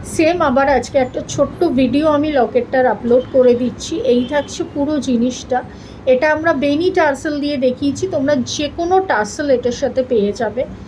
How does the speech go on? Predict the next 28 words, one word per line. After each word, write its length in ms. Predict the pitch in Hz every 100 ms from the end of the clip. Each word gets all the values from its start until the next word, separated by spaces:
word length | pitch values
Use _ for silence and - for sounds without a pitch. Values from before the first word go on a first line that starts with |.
| - - 285
প্রাইস 400 | 240 269 262 -
যাচ্ছে 340 | 311 302 370
সিক্স 480 | - 349 - - -
ফাইভ 300 | 254 233 226 -
জিরো, 220 | 269 277 285
ছশো 600 | - 269 254 - 339 339
পঞ্চাশ 500 | 262 214 202 254 247 -
টাকা। 260 | 254 285
বেস 380 | 240 254 254 -
মেটাল 300 | 320 311 359
থাকছে 380 | 339 330 - - -
কপার, 360 | 220 190 233 269 - - - - - -
এটার 300 | 254 277 285
ওপরে 300 | 285 320 311
দেড় 260 | 247 240 226
গ্রাম 240 | 254 247
প্লেটেড, 460 | 247 233 226 277 311 - - - -
অপূর্ব 640 | - 226 330 349 359 359
সুন্দর, 560 | - 330 294 285 285 302 - - - -
একদম 400 | 240 233 226 330 339 320
পরলে 340 | 262 262 294
পরে 400 | 294 262 254 294 - - -
সোনা 380 | - 285 247 277
ছাড়া 300 | 277 285 269
কিছু 260 | 269 240 277
মনে 300 | 233 208 240
হবে 300 | 240 226
না। 140 | 226